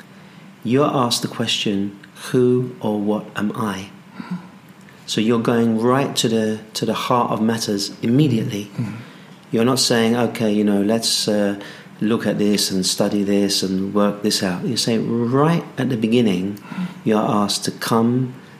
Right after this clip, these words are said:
Speaker 1: and look for the sense of I. What is I appearing as?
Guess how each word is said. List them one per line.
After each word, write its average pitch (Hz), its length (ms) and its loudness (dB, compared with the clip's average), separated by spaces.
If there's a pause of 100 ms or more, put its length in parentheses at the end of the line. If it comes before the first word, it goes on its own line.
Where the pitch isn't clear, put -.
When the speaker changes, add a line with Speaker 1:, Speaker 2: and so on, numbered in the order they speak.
(120)
Speaker 1:
and 107 300 2
look - 300 0 (120)
for - 140 -2
the 104 80 0
sense - 500 2
of 107 320 -2
I. 95 380 -4 (1160)
What 135 320 2
is 135 280 2
I 104 440 0
appearing 104 500 0
as? 92 400 -4